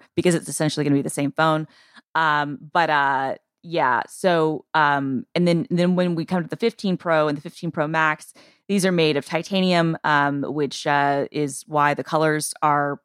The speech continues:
muted. As Marie said, there's a blue, there's a natural titanium, there's a white and a black,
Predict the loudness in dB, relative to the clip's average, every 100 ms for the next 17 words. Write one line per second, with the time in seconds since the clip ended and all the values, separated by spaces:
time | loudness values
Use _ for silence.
0 | _ -6 0 2 2 2 -2 -2 -6 -4
1 | 0 2 2 -2 -4 -2 0 2 2 0
2 | -4 _ 0 2 2 2 0 -2 -2 0
3 | 0 0 -2 0 0 0 0 2 2 0
4 | -2 -4 -4 2 2 2 -2 -4 -4 -6
5 | -4 0 2